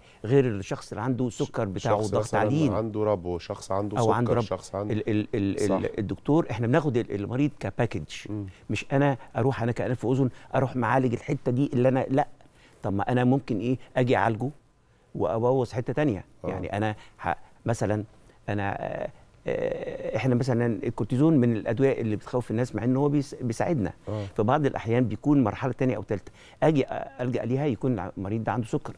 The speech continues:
Speaker 1: أعلي السكر بتاعه.
Speaker 2: آه.
Speaker 1: إذن أنا إيه، برضو لازم يبقى فيه المريض ده باخده كباكج.
Speaker 2: مراعاة لك-،
Speaker 1: مراعاة
Speaker 2: للظروف
Speaker 1: ل-،
Speaker 2: المحيطة
Speaker 1: للظروف
Speaker 2: بالمريض
Speaker 1: المحيطة.
Speaker 2: ككل.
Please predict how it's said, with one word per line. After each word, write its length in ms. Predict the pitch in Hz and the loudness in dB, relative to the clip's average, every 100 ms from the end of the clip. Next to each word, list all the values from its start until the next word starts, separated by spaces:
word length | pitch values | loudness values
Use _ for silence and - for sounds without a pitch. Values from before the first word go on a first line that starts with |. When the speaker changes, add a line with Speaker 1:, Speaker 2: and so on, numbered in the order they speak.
| - | -2
Speaker 1:
أعلي 280 | 92 110 117 | 2 2 0
السكر 340 | - - 120 | -4 -6 -4
بتاعه. 400 | 101 113 117 80 - - | -2 2 2 0 -8 -14
Speaker 2:
آه. 140 | 95 95 98 - - 143 | -12 -12 -14 -20 -6 0
Speaker 1:
إذن 240 | 127 123 - | 2 2 0
أنا 140 | 127 | 0
إيه، 240 | 113 120 127 | 2 2 2
برضو 420 | 131 127 139 143 117 | 2 2 0 0 0
لازم 400 | 120 131 131 120 - - | 0 2 0 -2 -6 -2
يبقى 240 | 104 - | -2 -2
فيه 240 | - 139 139 - - | 0 0 0 -6 -4
المريض 320 | 101 117 135 | -2 0 0
ده 80 | 113 | 0
باخده 320 | - 147 123 - | 0 2 0 0
كباكج. 560 | 101 - 120 92 85 | -4 0 0 -2 -2
Speaker 2:
مراعاة 420 | 98 104 98 120 143 | 2 4 4 2 2
لك-، 260 | 131 101 | 0 -2
Speaker 1:
مراعاة 140 | 98 104 | -2 0
Speaker 2:
للظروف 540 | 104 101 123 151 139 | 0 2 4 4 2
Speaker 1:
ل-، 40 | |
Speaker 2:
المحيطة 420 | 117 104 120 127 117 | -2 -2 -2 0 0
Speaker 1:
للظروف 300 | 98 131 123 | 2 2 2
Speaker 2:
بالمريض 80 | |
Speaker 1:
المحيطة. 180 | 110 90 - | 0 -2 -4
Speaker 2:
ككل. 40 | 71 | -8